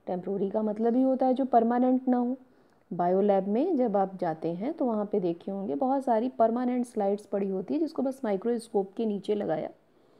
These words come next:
और उसके अंदर जो material है वो देख लिया। Mount का मतलब होता है color करना। ठीक, तो temporary colorful एक slide बनानी है किसकी?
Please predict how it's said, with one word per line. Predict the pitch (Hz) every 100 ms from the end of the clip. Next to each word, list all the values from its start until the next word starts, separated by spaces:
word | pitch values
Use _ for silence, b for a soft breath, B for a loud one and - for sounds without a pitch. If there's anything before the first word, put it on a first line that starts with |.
| b b -
और | 285
उसके | 254 -
अंदर | 262 220 226
जो | 233
material | 233 208 208 202 240
है | 247
वो | 262
देख | 247 262 285
लिया। | 294 285 285 _ b b b
Mount | 185 185 214 254
का | 330
मतलब | 302 285 269 240
होता | 240 240
है | 233 233 -
color | 180 196
करना। | 226 240 220 226 220 _ _ _ _ _ _
ठीक, | - 359 427 - -
तो | 214
temporary | 220 214 233 269 339
colorful | 330 208 208 208 254 240
एक | 233
slide | - 196 180 233 269
बनानी | 220 185 165 175 170
है | 185 440 - _ _ _ -
किसकी? | 214 214 - 330